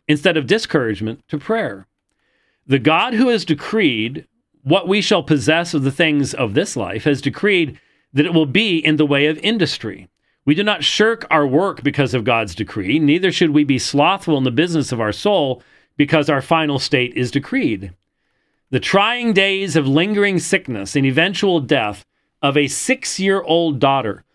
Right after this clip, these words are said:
<clears throat> demonstrate the chastened intensity of Fuller's witness. Of the eleven children that Fuller had by his first wife,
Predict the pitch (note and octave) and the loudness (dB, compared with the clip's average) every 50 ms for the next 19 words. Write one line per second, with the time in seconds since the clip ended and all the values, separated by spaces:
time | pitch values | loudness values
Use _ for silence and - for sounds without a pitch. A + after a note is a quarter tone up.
0 | _ _ _ _ _ _ _ - - - - C4 - - _ - - F#3 E3+ C3+ | _ _ _ _ _ _ _ -12 -4 0 0 0 0 0 _ 0 0 0 0 -2
1 | G2+ F2 G2+ A2 G#2+ D3+ F#3 A#3 A#3+ A#3+ G#3+ F3+ - - - C#3+ C3 B2+ A#2+ G#2+ | -4 -8 -12 -4 -2 0 0 0 0 -2 -2 -2 -2 0 0 0 0 0 -4 -4
2 | A2 C3+ B2+ - - - F3 F#3 A3 A3 G#3 - A#3 A3 G#3+ F#3+ F3 - D3+ D3 | -4 -4 -2 -2 -2 0 0 0 0 -2 -2 -2 0 0 0 -2 0 0 0 0
3 | C3+ - - E3 F#3+ G#3 G#3+ - - E3 D3+ G2+ B2+ B2+ - B2+ B2 A2 - - | 0 -2 -2 -2 0 0 -2 -2 -2 0 0 2 0 0 0 0 -2 -2 -2 -2
4 | F3+ E3 D3 C3+ A#2 G2 G#2+ B2 C#3+ - G#2+ F#2+ F2+ F#2+ - - - - _ _ | 0 0 0 0 -2 -2 -2 -2 -2 -2 -6 -10 -12 -12 -14 -16 -16 -18 _ _
5 | _ _ _ _ _ _ _ _ _ _ _ _ _ _ _ _ _ _ _ - | _ _ _ _ _ _ _ _ _ _ _ _ _ _ _ _ _ _ _ 0
6 | E3+ F#3+ A3+ B3 B3+ B3 A3 A3 G3+ F3+ D#3+ D#3 D#3 D#3+ F3 G#3 A3+ B3+ B3 B3 | 2 2 2 0 -2 -2 0 2 2 2 2 2 2 2 2 0 0 0 0 0
7 | A#3+ - - - A3+ A3 G#3+ E3+ C3 C3 B2 A#2 A2 - - - F3+ F#3 F3 F3 | 0 0 0 2 2 2 2 2 0 0 0 0 -4 -8 -4 -2 0 0 0 0
8 | D3+ B2 - F3+ F3 C#3+ A#2+ A#2 A#2 G#2+ C3 B2 A#2 B2+ B2+ A2+ - - F3+ F3+ | -2 0 0 0 2 2 0 -2 -2 0 0 2 2 0 0 -2 -2 -2 0 0
9 | E3 - - C#3 D#3 D#3 B2+ G2+ F#2+ - - - - | 0 0 0 0 0 0 0 -2 -6 -8 -10 -16 -20